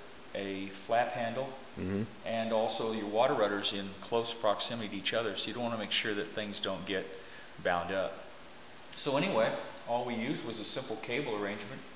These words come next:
Speaker 1: with a bent piece of tubing that was welded and installed into the bottom of the fuselage and is removable, and it's slotted to where this can be removed completely.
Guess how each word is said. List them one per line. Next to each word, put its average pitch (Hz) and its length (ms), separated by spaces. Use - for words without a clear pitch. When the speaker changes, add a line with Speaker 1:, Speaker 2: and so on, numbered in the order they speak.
Speaker 1:
with 110 180
a 110 60
bent 123 240
piece - 180
of 123 140
tubing 123 360
that - 420
was 101 80
welded 107 280
and 117 140
installed - 640
into - 320
the - 1120
bottom 127 300
of - 60
the - 80
fuselage - 760
and 135 140
is 139 160
removable, 123 580
and 139 100
it's 123 120
slotted 156 560
to 123 80
where 120 120
this 131 200
can 117 160
be 117 140
removed 110 440
completely. 101 480